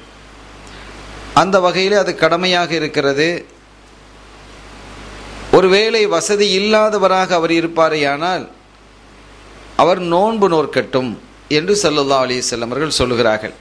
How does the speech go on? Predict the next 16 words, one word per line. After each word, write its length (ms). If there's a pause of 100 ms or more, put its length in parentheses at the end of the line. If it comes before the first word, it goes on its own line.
(760)
காரணம் 460
என்ன 380
என்றால், 560
இச்சைகளை 720
அடக்கக்கூடிய 1000 (500)
ஆற்றலை 600
இந்த 200
நோன்பு 420
வழங்குகிறது. 540 (1000)
எனவே, 320
நோன்பு 360
பிடிக்கட்டும் 640 (100)
என்று 260
அவர்கள் 360
குறிப்பிட்டு 440
காட்டினார்கள். 640